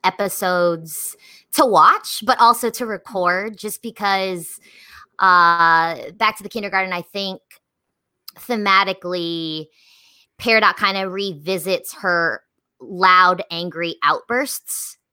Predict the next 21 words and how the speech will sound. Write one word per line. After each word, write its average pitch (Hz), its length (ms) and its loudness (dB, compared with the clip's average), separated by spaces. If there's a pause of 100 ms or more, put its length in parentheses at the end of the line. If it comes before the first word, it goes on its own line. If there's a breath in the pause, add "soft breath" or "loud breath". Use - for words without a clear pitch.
(120)
but 202 220 -6
this 220 220 -4
time 202 340 0
you 190 100 -10
kind 196 260 -6
of 180 80 -6
understand 170 880 -8 (360 soft breath)
why 175 260 2
she 170 240 -8
does 156 240 -4
it 143 120 -10
and 156 120 -8
her 165 120 -6
frustration 156 1120 -6
of 147 380 -2 (380 soft breath)
thinking 175 340 -2
of 151 100 -6 (680)
all 208 200 6
this 185 180 -2
hard 175 280 0
work 170 400 0